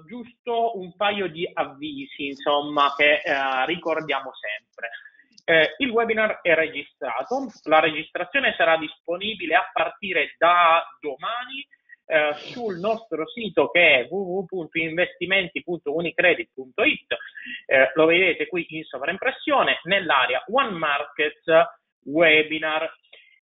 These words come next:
Eh, la sezione One Markets Webinar è una sezione, insomma, un po' un contenitore di tutti quelli che sono i webinar passati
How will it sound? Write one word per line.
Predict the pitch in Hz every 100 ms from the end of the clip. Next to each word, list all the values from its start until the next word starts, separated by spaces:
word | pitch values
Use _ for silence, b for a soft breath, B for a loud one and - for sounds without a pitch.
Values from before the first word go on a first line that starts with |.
| _ -
Eh, | 185 175 180 - _
la | 208 240 254 -
sezione | 226 226 - 240 226 190
One | 185 196
Markets | 202 196 196 175 -
Webinar | 220 214 190 170 165
è | - 208
una | 190 175 170
sezione, | 170 - - 277 151
insomma, | 127 127 - 160 135
un |
po' | 135 226
un | 196
contenitore | - 233 220 - 196 180 170 247 160 135
di | 151
tutti | 208 220 165
quelli | 160 147
che | 151
sono | 143 190
i | 156
webinar | 147 190 - 135 135 -
passati | - - - - 117 120 - 285